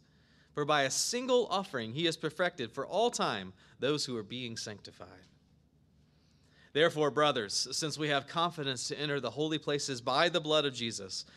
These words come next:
by the new and living way that he has opened for, for us through the curtain, that is, through his flesh,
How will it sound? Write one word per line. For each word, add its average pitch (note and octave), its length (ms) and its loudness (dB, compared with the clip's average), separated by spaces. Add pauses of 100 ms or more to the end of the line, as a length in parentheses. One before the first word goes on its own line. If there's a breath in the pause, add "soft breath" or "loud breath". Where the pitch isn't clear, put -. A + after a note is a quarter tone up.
(120 loud breath)
by C3+ 160 4
the D3 100 2
new F3+ 340 4
and D3+ 120 0
living F#3+ 320 2
way C3+ 220 4
that A#2 120 -6
he E3 120 -2
has D3+ 180 0
opened E3+ 320 -2
for, - 100 -12 (200)
for D#3+ 200 2
us A2 300 0 (200 loud breath)
through F3+ 160 -4
the E3 100 -2
curtain, E3 400 -2
that D#3 180 0
is, D#3 180 -4
through D3 180 -8
his C3+ 140 -6
flesh, - 540 -10